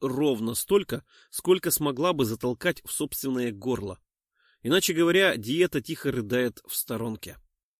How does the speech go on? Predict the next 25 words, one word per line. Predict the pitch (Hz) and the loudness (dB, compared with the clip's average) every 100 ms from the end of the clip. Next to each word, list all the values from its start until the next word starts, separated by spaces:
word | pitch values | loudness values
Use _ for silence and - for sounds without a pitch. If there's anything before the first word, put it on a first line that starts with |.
| _ _ - | _ _ -2
Никогда | 180 240 226 233 | 2 4 4 4
не | 240 | 4
стоит | - 240 226 - | 0 2 0 2
пренебрегать | 208 196 180 170 165 180 - | 0 0 2 4 4 4 0
чужим | - 180 135 165 - | -6 -4 -2 -4 -2
опытом. | 123 147 - 95 - - _ _ _ _ _ _ | -4 -4 -6 -6 -8 -18 _ _ _ _ _ _
Виант | 113 156 175 180 - | 2 6 6 4 2
часто | - 220 233 - 120 | 0 2 2 0 0
рассказывал, | 113 - 117 113 110 | 0 0 0 2 0
как | 110 113 120 | 0 -4 -2
ему | 117 | -2
доводилось | 110 110 110 151 196 107 - _ _ _ _ _ _ _ _ - | -2 -2 -4 -2 -2 -2 -6 _ _ _ _ _ _ _ _ 0
то | 156 | 2
голодать | 113 113 110 180 - - | 4 4 4 2 0 -4
сутками, | - 185 - 165 156 | -4 -4 -2 0 0
то | - 143 | 0 0
сутками | - 208 - 185 170 | 0 -4 -4 -2 0
же | 147 | -2
объедаться | - 120 104 117 165 - 135 | -2 -4 -4 -2 -2 -2 -4
до | 117 | -4
потери | 107 139 139 | -6 -4 -4
пульса. | 123 113 104 - 92 - _ _ _ _ _ _ _ _ - | -4 -6 -6 -6 -8 -12 _ _ _ _ _ _ _ _ -6
А | 123 | -2
что | - 254 | 0 2
делать? | 151 202 139 - - | 6 6 4 -2 -6